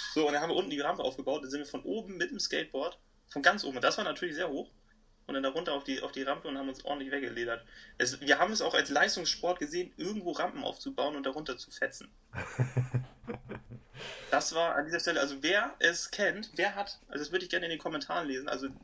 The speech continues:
Speaker 1: die zwei Zuschauer, äh, Zuhörer, jetzt machen wir wieder so weit, Zuhörer,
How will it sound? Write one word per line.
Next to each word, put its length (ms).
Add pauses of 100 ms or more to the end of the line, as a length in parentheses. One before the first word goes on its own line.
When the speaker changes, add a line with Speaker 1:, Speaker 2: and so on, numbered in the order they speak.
(200)
Speaker 1:
die 80
zwei 260
Zuschauer, 540
äh, 100
Zuhörer, 520
jetzt 100
machen 140
wir 120
wieder 160
so 60
weit, 240
Zuhörer, 720